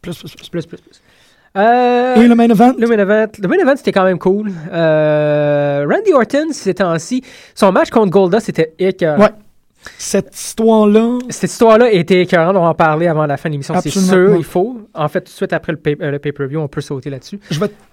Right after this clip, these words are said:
Speaker 1: t'avouer que je suis un peu surpris que Daniel Bryan l'ait déjà gagné.
Speaker 2: Hmm ?
Speaker 1: Ça m'avait surpris qu'il
Speaker 2: Qu'il,
Speaker 1: gagne.
Speaker 2: qu'il
Speaker 1: Que,
Speaker 2: gagne ?
Speaker 1: ouais. J'étais comme, ah, il y avait
Speaker 2: Euh,
Speaker 1: encore, il y avait encore du potentiel à, euh,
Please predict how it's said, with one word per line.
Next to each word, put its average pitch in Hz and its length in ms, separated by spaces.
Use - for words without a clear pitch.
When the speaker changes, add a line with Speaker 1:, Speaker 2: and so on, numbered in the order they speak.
Speaker 1:
t'avouer 208 220
que - 120
je - 60
suis - 80
un 202 60
peu 214 100
surpris 208 280
que 240 40
Daniel 185 220
Bryan 170 280
l'ait 165 300
déjà 151 440
gagné. 151 280
Speaker 2:
Hmm ? 180 140
Speaker 1:
Ça 202 160
m'avait 190 300
surpris - 840
qu'il 196 180
Speaker 2:
Qu'il, 156 80
Speaker 1:
gagne. 175 300
Speaker 2:
qu'il 175 140
Speaker 1:
Que, 165 40
Speaker 2:
gagne ? 247 280
Speaker 1:
ouais. 202 240
J'étais - 200
comme, 214 180
ah, 170 260
il 165 40
y - 20
avait 165 160
Speaker 2:
Euh, 220 80
Speaker 1:
encore, 247 220
il 208 80
y 208 40
avait 208 100
encore 233 240
du 165 60
potentiel 196 580
à, 175 180
euh, 175 460